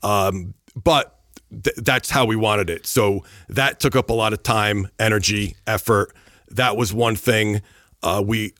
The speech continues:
I have a, a DeFranco Insider, a membership community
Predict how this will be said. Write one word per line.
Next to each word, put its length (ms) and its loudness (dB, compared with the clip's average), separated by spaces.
I 100 0
have 240 2
a, 340 2
a 120 0
DeFranco 580 0
Insider, 800 0
a 60 -2
membership 500 0
community 580 0